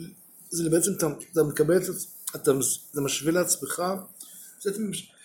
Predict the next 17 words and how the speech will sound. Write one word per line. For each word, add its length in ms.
כלומר, 340
אני, 280
אני 140
רוצה, 200
גם 140
כשאני 180
ישבתי 280
קודם, 260
דיברתי 420
עם 60
דורית, 420
אני, 160
אני 460
ממש 360
הרגשתי 300
את 100
הכאב 720